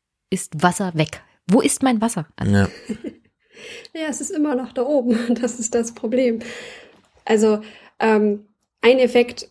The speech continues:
Speaker 3: der halt auch noch mit Klimawandel zusammenhängt, ist, dass durch die Erwärmung halt mehr Wasser verdunstet und dass sich Wasserdampf in der Atmosphäre akkumuliert.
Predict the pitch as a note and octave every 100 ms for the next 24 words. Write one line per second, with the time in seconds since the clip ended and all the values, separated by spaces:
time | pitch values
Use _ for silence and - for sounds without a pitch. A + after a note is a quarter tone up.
0 | _ A3 G3 G#3 A3 A#3 G#3+ G#3+ G#3+ A3
1 | G3+ F#3+ F#3 F#3 G3 B3 B3 A#3+ A3 G#3
2 | G#3 G3+ G#3 G#3 G#3 G3+ G#3 G3 G#3+ A3
3 | G#3+ G3+ G3 F#3+ F#3+ G3+ F#3+ F#3+ G3 A#3+
4 | A#3+ C4 - - G3+ G#3 G3 - G3 -
5 | _ _ G3+ G#3 G#3+ G3+ F#3+ F#3+ G3 F#3+
6 | G#3+ - F#3 - F#3+ F#3 - - G3 F#3+
7 | G3 F#3+